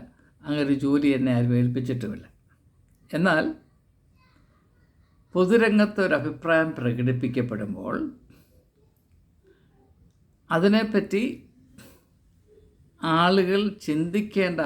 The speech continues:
ആവശ്യമുണ്ട് എന്നതുകൊണ്ട് ചിന്തിക്കാനുള്ള ഒരു സ്റ്റേജ്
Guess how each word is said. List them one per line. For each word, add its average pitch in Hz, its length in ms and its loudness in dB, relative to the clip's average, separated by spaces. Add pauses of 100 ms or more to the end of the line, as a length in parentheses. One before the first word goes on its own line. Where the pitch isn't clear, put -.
ആവശ്യമുണ്ട് 135 640 0
എന്നതുകൊണ്ട് 104 640 -2 (2250)
ചിന്തിക്കാനുള്ള 185 960 2 (520)
ഒരു 151 200 2 (960)
സ്റ്റേജ് 196 640 2